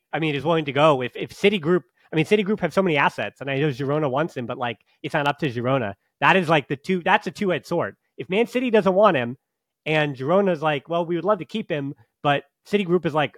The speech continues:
"I don't care." <laughs> You know what I mean? "We'll give you, here's another midfielder. We'll just take another midfielder. Great job, Michel. You did a wonderful job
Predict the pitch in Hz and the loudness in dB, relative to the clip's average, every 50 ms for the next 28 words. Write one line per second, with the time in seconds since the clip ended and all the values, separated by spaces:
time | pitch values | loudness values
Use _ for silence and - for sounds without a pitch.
0 | _ - 113 147 208 240 190 - 110 107 110 147 160 - - 226 196 190 165 151 | _ -4 -2 0 0 0 0 -2 -4 -2 0 -2 0 2 2 4 6 6 6 6
1 | 160 165 147 151 185 208 196 170 180 202 202 208 - - 202 - 208 233 240 254 | 4 4 4 4 4 4 2 2 2 0 0 -2 -4 -6 -4 0 2 2 4 4
2 | 240 240 233 233 226 254 208 180 190 185 180 185 190 190 - _ - 147 131 - | 4 6 6 6 6 4 4 4 4 4 6 6 6 4 2 _ -10 -20 -8 -2
3 | - 156 175 165 160 151 165 165 - 202 180 196 196 202 190 190 190 196 - 175 | 0 0 0 0 -2 -8 -4 0 2 2 4 4 4 4 4 4 2 2 0 0
4 | 147 139 147 139 120 175 180 - - 190 190 185 165 165 - - 147 139 139 139 | 0 0 0 0 0 0 0 2 4 4 4 4 2 -2 -4 -2 -2 -2 -2 -2
5 | 139 147 160 160 147 156 160 160 143 - 156 127 139 143 151 143 135 | -2 -2 0 0 2 2 0 0 -2 -4 -4 0 2 4 4 4 4